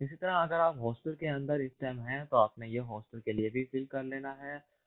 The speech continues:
तो आपने बताना है कि क्या आप इस टाइम हॉस्टल की सहूलियात से इस्तेफादा हासिल कर रहे हैं, हाँ या ना। अगर हाँ, तो फिर आपने मज़ीद डिटेल बतानी है यहाँ पर कि, आ, ये आप ताकि आप वहाँ जाकर तस्दीक करवाएं। यहाँ पर आपका नाम आएगा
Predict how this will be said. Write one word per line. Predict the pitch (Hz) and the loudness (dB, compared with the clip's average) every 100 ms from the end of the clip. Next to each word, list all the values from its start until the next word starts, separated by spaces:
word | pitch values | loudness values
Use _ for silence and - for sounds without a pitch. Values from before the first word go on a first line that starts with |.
| _ | _
तो | 135 | 6
आपने | 131 131 | 6 2
बताना | 120 117 117 127 | -4 0 0 0
है | 135 131 | 0 -2
कि | 127 120 | -2 -2
क्या | - 120 | 2 4
आप | 117 117 120 | 6 6 6
इस | 120 117 | 2 -6
टाइम | 120 120 | -6 -4
हॉस्टल | 117 117 123 | -4 -8 -14
की | 120 | -16
सहूलियात | 120 117 113 113 117 120 | -12 -6 -2 0 0 0
से | 113 | -6
इस्तेफादा | 110 120 117 113 | -10 -8 -2 -2
हासिल | 113 113 | -2 -6
कर | - 113 127 | -4 0 0
रहे | 139 147 | 0 -4
हैं, | 143 147 147 110 | -6 -8 -10 -6
हाँ | 104 117 131 120 | 0 0 -2 -6
या | 110 | -6
ना। | 107 113 139 147 _ _ _ | 2 4 4 2 _ _ _
अगर | 120 123 | 2 4
हाँ, | 113 120 131 151 147 | 4 6 6 6 -2
तो | 123 | -6
फिर | 127 117 | -4 -6
आपने | 117 113 | -6 -12
मज़ीद | 107 107 123 | -8 -4 -4
डिटेल | 131 135 135 | 2 2 2
बतानी | 135 131 139 143 | 0 0 0 -6
है | 143 143 | -8 -8
यहाँ | 139 131 | -6 -6
पर | 135 139 | -6 -10
कि, | 139 - 123 | -10 -4 0
आ, | - 117 113 | 4 4 4
ये | 110 117 | 4 4
आप | 110 110 - | 6 4 -2
ताकि | 110 | -4
आप | 113 110 113 | -2 -2 -2
वहाँ | 110 | -2
जाकर | 107 107 - 120 | 0 -2 -4 -8
तस्दीक | 117 107 101 127 - | -8 -8 0 0 0
करवाएं। | 143 131 135 135 | -8 -4 -6 -6
यहाँ | 113 104 | -4 -4
पर | - | -2
आपका | 104 - 107 | -4 -4 -12
नाम | 98 104 127 | -10 -8 -6
आएगा | 139 147 143 156 156 | -6 -6 -2 -2 -2